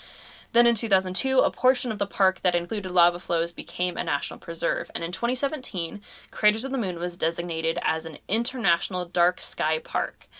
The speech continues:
And that is designation of, quote, "a land possessing an exceptional quality of starry nights and a nocturnal environment that is specifically protected for its scientific,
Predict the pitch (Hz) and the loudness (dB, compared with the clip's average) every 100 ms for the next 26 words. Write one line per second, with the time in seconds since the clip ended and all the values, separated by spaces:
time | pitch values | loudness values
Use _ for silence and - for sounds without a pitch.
0 | - - - - 175 190 196 247 - 170 | -20 -18 -18 -6 -2 2 2 2 0 -4
1 | 165 - 196 190 196 220 233 185 185 185 | -2 -4 -6 0 2 2 0 0 -2 -4
2 | - 165 - - _ - 196 175 - - | 0 -2 -2 -14 _ 0 4 4 4 -2
3 | 190 208 247 277 277 - 196 214 - 202 | 0 0 0 0 -2 -4 2 2 2 -2
4 | 185 - - 180 - - 262 262 269 262 | -2 -6 -6 -4 -2 -2 -2 -2 -4 -6
5 | - 202 202 190 170 - 190 202 233 190 | -2 0 2 0 -2 -2 0 0 2 0
6 | 180 - 170 165 156 - 233 240 247 220 | 0 -4 -6 -4 -6 -4 -4 -2 -2 -2
7 | 175 165 165 - - - - 180 - 254 | -2 -2 -6 -6 -6 -4 -6 -4 -4 -4
8 | 294 277 262 262 185 - 180 - 151 - | -4 -4 -2 -2 -2 -4 -6 -4 -4 -4
9 | 170 165 180 247 285 277 | -4 -4 -4 -2 -2 -2